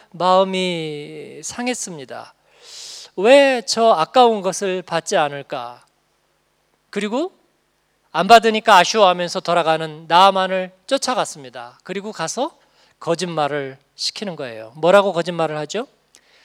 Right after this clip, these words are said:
선지자의 제자 중에, 즉 신학생 중에, 가난한 신학생 중에 두 명이 우리 선생님을 찾아왔는데,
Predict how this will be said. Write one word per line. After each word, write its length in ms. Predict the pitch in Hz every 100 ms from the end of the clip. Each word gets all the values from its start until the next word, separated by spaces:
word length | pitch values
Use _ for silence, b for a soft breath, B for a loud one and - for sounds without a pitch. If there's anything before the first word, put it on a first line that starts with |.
| b b b b b b b b _ _
선지자의 920 | - 294 262 247 233 208 202 196 180 _
제자 320 | - 151 151 151
중에, 380 | 135 123 113 - -
즉 180 | 196 - _ _ _ _
신학생 580 | - - 294 - - 226
중에, 240 | 160 147 127
가난한 400 | 156 202 202 190
신학생 520 | 233 233 208 202 160
중에 380 | 143 135 117 113 -
두 200 | 185 208
명이 600 | 214 208 185 202 330 _ _ _ _ _ _ _ -
우리 180 | 180 175
선생님을 520 | 226 240 247 202 170
찾아왔는데, 1000 | - 226 196 160 147 147 185 175 139 -